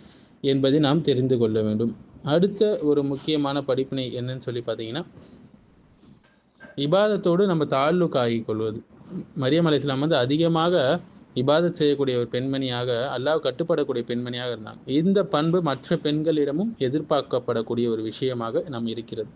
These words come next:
அடுத்த படிப்பினை, பெண்களால், முக்கியமாக மனைவிமார்களால் கணவன்மார்களை இன்ஃப்ளூயன்ஸ் செய்ய முடியும் மார்க்கத்துடைய விஷயத்துல. ஒரு நல்ல பெண்ணாக இருந்தால் மார்க்கத்தை பின்பற்றுவதில் அவங்க இன்ஃப்ளூயன்ஸ் பண்ணுவாங்க.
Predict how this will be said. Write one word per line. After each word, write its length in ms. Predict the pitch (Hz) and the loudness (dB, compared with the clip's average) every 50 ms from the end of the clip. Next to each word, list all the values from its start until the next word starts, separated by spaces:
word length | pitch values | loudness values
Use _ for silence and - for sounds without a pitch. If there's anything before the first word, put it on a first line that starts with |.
| - - - - - - - - - _ _ _ _ _ _ _ _ _ _ _ _ _ _ _ _ _ _ - | -20 -20 -20 -20 -20 -20 -20 -20 -20 _ _ _ _ _ _ _ _ _ _ _ _ _ _ _ _ _ _ -2
அடுத்த 220 | 160 170 165 226 | 0 2 2 2
படிப்பினை, 440 | 190 180 175 160 143 143 160 202 208 208 - - | 2 2 2 2 2 2 2 0 0 -4 -6 -2
பெண்களால், 640 | - 170 175 196 208 214 196 185 156 139 139 131 127 117 - - - - 151 147 | 0 2 2 4 4 4 4 4 4 2 2 0 0 -4 -6 -12 -14 -12 -10 -8
முக்கியமாக 560 | - 143 143 - - 202 185 170 156 160 170 | -8 -10 -6 -2 0 2 2 4 4 4 2
மனைவிமார்களால் 960 | 160 143 135 143 160 180 180 170 151 131 127 123 117 117 113 120 120 123 131 - - - - - - - - - - - | 2 2 2 2 2 2 4 2 2 2 0 0 -2 -2 0 0 0 -2 -4 -6 -12 -20 -20 -20 -20 -20 -20 -16 -4 -2
கணவன்மார்களை 840 | 143 143 165 185 196 196 180 156 139 131 127 120 123 120 127 156 175 170 | 0 2 2 2 4 4 4 4 2 2 2 2 2 2 2 2 0 2
இன்ஃப்ளூயன்ஸ் 480 | 147 151 180 180 175 - 226 220 214 208 | 2 2 2 2 2 2 2 2 2 0
செய்ய 300 | 208 - 151 131 127 120 | 0 0 0 0 0 0
முடியும் 260 | 113 113 110 110 113 | -2 -4 -6 -4 -2
மார்க்கத்துடைய 540 | 120 131 139 - 156 - - 117 113 110 113 | -2 -2 0 -2 -2 -2 -2 -2 -4 -4 -6
விஷயத்துல. 380 | 113 - 131 120 - 110 - | -6 -6 -8 -8 -8 -10 -8
ஒரு 100 | - 127 | -8 -4
நல்ல 320 | 117 123 135 151 175 196 196 | -2 0 0 2 2 2 2
பெண்ணாக 380 | 202 165 151 156 160 165 170 | 0 0 0 0 0 0 0
இருந்தால் 320 | 160 147 135 127 156 202 190 | 0 0 0 0 0 0 0
மார்க்கத்தை 500 | 151 135 139 165 175 175 160 - 151 - | 0 0 0 0 0 -2 -2 -2 -2 0
பின்பற்றுவதில் 600 | 151 147 165 175 180 180 170 165 160 151 143 135 | 0 0 0 2 0 0 0 0 2 2 2 2
அவங்க 200 | 131 127 123 120 | 0 0 0 -2
இன்ஃப்ளூயன்ஸ் 380 | 113 113 117 117 135 131 127 120 - - | -4 -6 -4 -4 -4 -4 -4 -6 -8 -6
பண்ணுவாங்க. 380 | 135 127 127 131 135 165 190 | -6 -4 -4 -2 -4 -4 -4